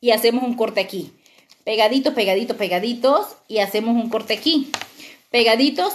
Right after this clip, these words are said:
hasta la rodillita, pegaditos hasta el taloncito. Así es como se mide ahora. Entonces, nada, eso, para que sepan.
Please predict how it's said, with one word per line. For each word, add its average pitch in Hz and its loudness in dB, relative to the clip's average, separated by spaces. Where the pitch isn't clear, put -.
hasta 208 -2
la 208 2
rodillita, 226 0
pegaditos 262 2
hasta 226 0
el 196 -2
taloncito. 185 -6
Así 269 2
es - 0
como 277 2
se 220 0
mide 190 2
ahora. 160 2
Entonces, 233 -2
nada, 185 -6
eso, 180 -4
para 185 -4
que 190 -8
sepan. 185 -2